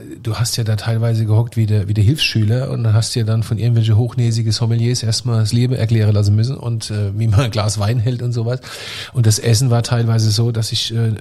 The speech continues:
nur die Hälfte davon verstanden hab und irgendwelche super steife Pinguine sind da um dich drum rumgetänzelt. Das ist ja alles ganz anders, ne? Das hat sich ja in den letzten zwei Jahrzehnte revolutioniert quasi. Es wurde,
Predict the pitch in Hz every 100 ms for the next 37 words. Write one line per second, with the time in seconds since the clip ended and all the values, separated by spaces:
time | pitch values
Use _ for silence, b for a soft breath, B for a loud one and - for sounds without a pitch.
0 | 101 117 117 117 113 110 123 110 120 107
1 | 123 131 117 123 - 120 123 117 117 110
2 | 117 B B - - 123 117 113 120 120
3 | 143 139 104 120 131 - _ - 131 120
4 | 120 123 120 - 120 110 139 139 - 117
5 | 113 113 - 120 117 - 127 110 - 104
6 | - 92 98 - 120 120 104 127 - 120
7 | 131 117 123 127 135 - 120 120 - 120
8 | 117 113 113 113 - 110 110 123 - 110
9 | 104 101 B B B - 127 131